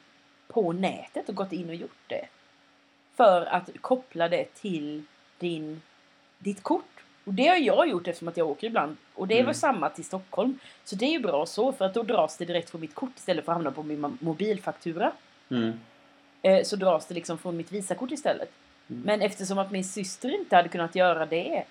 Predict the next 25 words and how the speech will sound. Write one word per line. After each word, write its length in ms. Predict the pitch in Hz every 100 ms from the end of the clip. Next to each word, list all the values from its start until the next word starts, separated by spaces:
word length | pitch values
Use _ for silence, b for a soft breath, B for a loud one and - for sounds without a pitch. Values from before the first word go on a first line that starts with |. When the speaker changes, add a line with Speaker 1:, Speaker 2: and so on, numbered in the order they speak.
| _
Speaker 1:
innan 360 | 214 214 160 175
för 80 | 190
att 80 | 185
inte 180 | 180
vi 100 | 151
hade 140 | 139 156
tänkt 300 | 202 254 -
på 60 |
det, 140 | 170 - - _ _ _ _ _ _
då 140 | 220
fick 160 | 247 294
hon 180 | 320 196
ju 60 |
ändå 360 | 156 196 175 196
så 80 | 247
här 80 | 208
hålla 160 | 175
på 160 | - 175
och 140 | 156
skicka 400 | - 254 - 208
fram 200 | 254 220
och 60 | 170
tillbaka 300 | 165 151 -
sitt 160 | 147 -
personnummer. 720 | 156 - 208 185 139 160